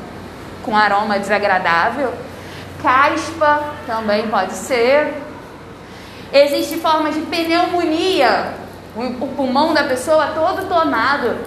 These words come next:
Tu bate um raio-x, parece que tem uma árvore dentro do pulmão, cheio de filamentos lá dentro. São as hifas, é o corpo do fungo,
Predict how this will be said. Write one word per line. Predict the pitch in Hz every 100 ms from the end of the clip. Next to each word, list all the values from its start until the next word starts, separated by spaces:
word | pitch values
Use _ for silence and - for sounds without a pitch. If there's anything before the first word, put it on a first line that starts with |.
| - - -
Tu |
bate | 220 254 302
um | 285
raio-x, | 285 254 262 320
parece | 311 269 277 -
que |
tem | 302
uma | 285 339
árvore | 269 294 349 294 285 269
dentro | 269 269 285
do | 285
pulmão, | 294 240 214 220 214 - - -
cheio | - 294
de | 311
filamentos | - 339 330 311 262 269 285 269 254
lá | 240 233
dentro. | 208 226 226 208
São | - 247
as | 277 277 285
hifas, | 330 - 220 185
é | 233
o | 247
corpo | - 330 392 - 330
do | 277 294
fungo, | - 277 254 226 190 -